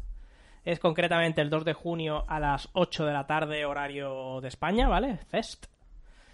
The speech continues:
Em, y bueno, vamos a hablar un poquito de los pledge, ¿no? Vamos a hablar, voy a hablar del, voy a empezar hablando con el que he escogido yo, porque como lo he escogido yo, la página de, de Punka me lo pone el primero.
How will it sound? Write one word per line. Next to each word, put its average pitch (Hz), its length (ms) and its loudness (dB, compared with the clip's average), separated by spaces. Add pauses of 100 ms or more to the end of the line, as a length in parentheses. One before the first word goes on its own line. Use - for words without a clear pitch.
(280)
Em, 143 1080 -2 (1080)
y 196 100 2
bueno, 165 300 4 (100)
vamos 180 180 2
a 208 40 0
hablar 196 200 4
un 196 80 -4
poquito 185 300 -4
de 202 80 2
los 147 380 2
pledge, 151 420 -6
¿no? 185 240 -6 (760)
Vamos 160 340 -8
a - 20 -2
hablar, 165 300 2
voy 175 100 -4
a - 40 2
hablar 180 500 4
del, 156 1000 -4 (840)
voy 196 60 -4
a - 20 -2
empezar 196 220 2
hablando 180 280 4
con 170 120 0
el 160 100 0
que - 80 -2
he - 20 -4
escogido 170 360 -2
yo, 190 180 4
porque 175 240 -4
como 147 220 0
lo 156 60 2
he - 0 -
escogido 170 380 2
yo, 185 200 6
la 180 120 6
página 156 400 0
de, 147 720 0 (1120)
de 160 100 0
Punka 175 240 8
me 185 80 6
lo 160 80 2
pone 165 160 0
el 160 140 -4
primero. 165 400 4